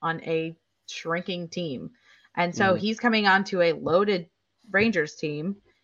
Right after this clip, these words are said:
Speaker 1: and he has to figure out his new role. Like, he's not, he's still, like, a superstar, but, like,
Speaker 2: Mm-hmm.
Speaker 1: he's surrounded by other superstars. And so
Speaker 2: Yeah.
Speaker 1: he's gotta fi-, figure out that fix and, like, how does he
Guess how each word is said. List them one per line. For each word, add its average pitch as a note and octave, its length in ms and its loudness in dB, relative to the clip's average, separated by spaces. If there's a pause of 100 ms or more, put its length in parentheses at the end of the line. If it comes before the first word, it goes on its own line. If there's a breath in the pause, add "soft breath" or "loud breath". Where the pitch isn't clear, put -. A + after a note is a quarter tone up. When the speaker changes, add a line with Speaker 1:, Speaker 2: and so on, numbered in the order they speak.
(140)
Speaker 1:
and E3 80 -6
he F#3 80 0
has F#3 120 -2
to G3+ 100 -2
figure F#3+ 180 4
out F#3 120 8
his F3 180 0
new E3+ 160 -2
role. D#3 280 2
Like, E3 160 2
he's G#3 240 -2
not, G#3 260 6
he's A3+ 200 0
still, G#3 260 2
like, A#3+ 200 2
a D#3 80 -2
superstar, A3 840 6
but, G3 180 4
like, F3+ 220 4
Speaker 2:
Mm-hmm. A2+ 60 -6
Speaker 1:
he's G3 260 -6
surrounded F3+ 640 6
by F3 200 6
other E3 480 2 (100)
superstars. C3+ 800 -6 (540)
And F3+ 160 -2
so F#3 160 2
Speaker 2:
Yeah. - 40 -6
Speaker 1:
he's G#3 240 -4
gotta G3+ 320 6
fi-, G3 300 -2
figure F#3 220 2
out E3+ 180 4
that E3 240 4
fix G#3+ 340 -4
and, E3 60 -10
like, D#3+ 180 -6
how E3 200 0
does E3+ 180 0
he E3 640 -10